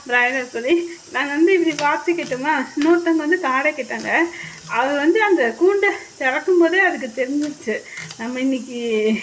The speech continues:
வேக தான் போறோம்ட்டு. அவர் அந்த அப்படியே ஒண்ணு மேல ஒண்ணு ஏறிட்டு அப்படியே ஒளியுதுங்க. இன்னைக்கு நான், இன்னைக்கு நம்ம உயிர் தப்பிப்போமா அப்படிங்கிற மாதிரி அது பார்க்க. நாங்க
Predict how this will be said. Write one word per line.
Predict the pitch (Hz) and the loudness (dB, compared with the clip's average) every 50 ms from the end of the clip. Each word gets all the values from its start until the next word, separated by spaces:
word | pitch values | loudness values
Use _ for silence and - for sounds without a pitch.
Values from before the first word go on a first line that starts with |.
| - - - - - - - - - - - - 254 254 233 240 | -4 -12 -14 -16 -16 -18 -18 -18 -18 -18 -16 -12 -10 -6 -4 -2
வேக | 247 254 269 269 277 277 | 0 0 0 0 -2 -4
தான் | 285 285 285 269 | -4 -4 -4 -4
போறோம்ட்டு. | 247 240 233 247 240 254 233 220 208 202 - - - - - - | -4 -6 -4 -4 -6 -4 -4 -4 -6 -6 -8 -14 -16 -12 -8 -4
அவர் | 208 240 254 240 220 | -4 -2 0 0 0
அந்த | 247 240 233 233 - - 214 220 | 0 0 -2 -4 -6 -4 -4 -4
அப்படியே | - - 330 330 466 480 403 339 | -4 -2 0 2 2 4 4 4
ஒண்ணு | 311 359 415 403 403 | 4 4 4 4 2
மேல | 403 392 403 415 370 | 2 2 4 4 4
ஒண்ணு | 339 285 302 285 285 330 | 4 4 2 2 2 2
ஏறிட்டு | 381 359 359 339 339 339 339 415 392 320 | 2 4 6 6 6 6 4 2 0 0
அப்படியே | 220 262 339 415 381 311 | 2 2 4 4 6 4
ஒளியுதுங்க. | 247 247 285 392 381 370 370 339 339 330 285 214 202 190 - - - - - - | 4 4 4 4 6 6 6 8 8 6 6 4 0 -2 -6 -10 -14 -14 -10 -6
இன்னைக்கு | 247 269 262 269 269 269 | -4 -4 -2 -2 -2 -2
நான், | 247 - - 277 | -2 -2 0 4
இன்னைக்கு | 302 339 339 330 311 320 | 4 6 6 6 4 4
நம்ம | 302 294 302 294 294 285 294 311 | 2 2 0 -2 -2 -2 0 2
உயிர் | 320 330 330 - 302 | 2 2 2 2 -2
தப்பிப்போமா | 277 277 294 294 294 302 294 277 285 285 294 285 262 | -2 -2 -4 -6 -4 -4 -2 -2 -2 -2 -2 -2 -2
அப்படிங்கிற | 220 220 262 269 277 262 254 240 240 | -4 -4 -8 -8 -8 -8 -8 -8 -8
மாதிரி | 240 240 262 240 240 277 359 359 359 - - 165 - - - - - - - | -8 -8 -8 -8 0 0 0 0 0 -6 -12 -14 -14 -14 -16 -18 -16 -12 -10
அது | 247 254 240 - 262 | -10 -8 -6 -2 0
பார்க்க. | 254 277 330 330 - - 370 330 339 320 294 277 294 294 - - - 302 254 | 2 2 0 0 -2 0 2 2 4 2 2 -2 -6 -8 -10 -10 -8 -4 -4
நாங்க | 220 233 277 294 320 | -2 -2 0 0 0